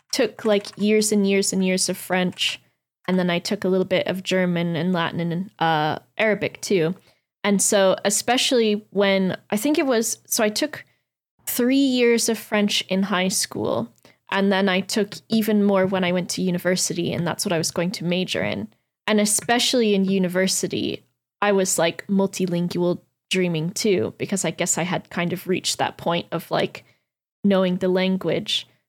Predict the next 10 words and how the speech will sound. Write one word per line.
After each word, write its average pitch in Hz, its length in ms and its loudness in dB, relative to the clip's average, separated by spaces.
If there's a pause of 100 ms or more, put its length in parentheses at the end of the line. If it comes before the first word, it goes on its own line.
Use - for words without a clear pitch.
(140)
So - 160 0
that 214 300 0
was - 380 -2 (540)
interesting 170 640 -4
too, 175 320 -2
of, - 140 -8
like, - 260 -6 (120)
dreaming 196 520 2
in 185 220 0
French, - 720 -2